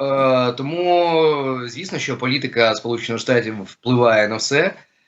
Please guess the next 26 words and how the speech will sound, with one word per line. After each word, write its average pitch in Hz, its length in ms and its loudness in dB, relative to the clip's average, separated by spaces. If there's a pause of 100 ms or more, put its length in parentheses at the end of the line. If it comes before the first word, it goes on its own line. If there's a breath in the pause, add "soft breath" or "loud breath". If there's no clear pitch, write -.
(340 soft breath)
але 156 340 2
я 156 120 4
думаю, 143 340 -2
що 123 800 2
сьогодні 127 840 2
ті 131 180 0
люди, 131 180 -2
які 120 180 -2
приймають 110 720 -2
рішення 120 460 2
в 87 60 -2
Сполучених 113 480 0
Штатах 107 300 0
Америки 110 460 0 (400 soft breath)
і 107 60 0
могли 131 240 4
би 143 80 2
сьогодні 135 500 2
вже 113 180 0
винести 113 380 -2
на 101 120 -2
голосування 101 600 0
рішення 107 340 0
по 98 100 -4
підтримці 110 500 0
України, 107 500 2